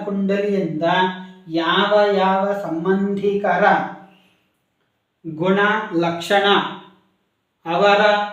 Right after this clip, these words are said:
ನಡವಳಿಕೆ ಮುಂತಾದ ವಿಷಯಗಳನ್ನ ತಿಳಿದುಕೊಳ್ಳಬಹುದು. ಭಾವ, ಭಾವ ಎಂದರೆ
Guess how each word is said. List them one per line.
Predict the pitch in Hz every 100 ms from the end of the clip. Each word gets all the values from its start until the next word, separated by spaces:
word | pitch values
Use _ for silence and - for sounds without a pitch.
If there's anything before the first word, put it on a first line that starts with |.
| - - 165
ನಡವಳಿಕೆ | 170 190 226 208 196 196 - 202 170 - - - 165
ಮುಂತಾದ | 190 202 196 190 190 202 208 208 170
ವಿಷಯಗಳನ್ನ | 170 202 196 185 170 170 170 202 269 - - _
ತಿಳಿದುಕೊಳ್ಳಬಹುದು. | 190 202 208 185 175 175 165 160 175 170 185 - - _ 170
ಭಾವ, | 165 190 208 220 226 226 233 226
ಭಾವ | 175 175 190 208 202 196
ಎಂದರೆ | 170 160 160 190 202 196